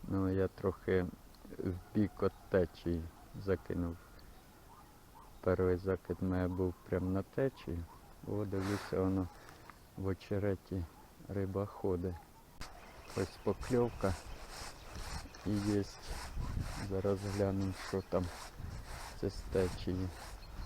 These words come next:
От така краснопірка. Ну це геть маленька.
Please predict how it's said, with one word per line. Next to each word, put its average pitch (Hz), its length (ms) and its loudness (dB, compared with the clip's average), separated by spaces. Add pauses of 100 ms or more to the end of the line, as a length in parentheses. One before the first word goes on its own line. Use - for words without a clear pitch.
(2500)
От 110 60 -6 (120)
така 98 400 6 (680)
краснопірка. 95 1000 2
Ну 104 220 2
це 92 160 2
геть 95 360 2
маленька. 98 640 4